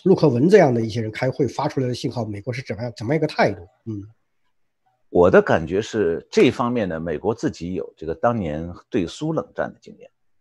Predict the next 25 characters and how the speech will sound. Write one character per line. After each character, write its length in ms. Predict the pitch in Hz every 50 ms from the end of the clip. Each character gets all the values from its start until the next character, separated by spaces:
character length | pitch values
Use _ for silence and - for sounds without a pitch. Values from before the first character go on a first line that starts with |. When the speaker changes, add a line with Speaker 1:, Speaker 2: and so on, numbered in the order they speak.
| _ -
Speaker 1:
嗯。 80 | 120
Speaker 2:
他 60 | 120
们 100 | - 127
很 180 | - - 101 82
清 200 | 78 - 151 170
楚 140 | 160 - 73
知 140 | - - -
道 180 | - 78 - -
那 120 | - 117 104
玩 140 | 78 73 78
意 20 | 98
儿 40 | 107
就 160 | - - 80
是 120 | - -
个 80 | - 85
戴 200 | - - 147 117
着 80 | 87
白 180 | 82 - 92 107
手 140 | 113 - -
套， 300 | - - 90 69 - - _ _ _ _ _ _ _ _ _
大 120 | - 117
家 140 | 98 - 110
哈 180 | 98 - 127 123
哈 100 | 101 85
哈， 260 | - - 98 98 -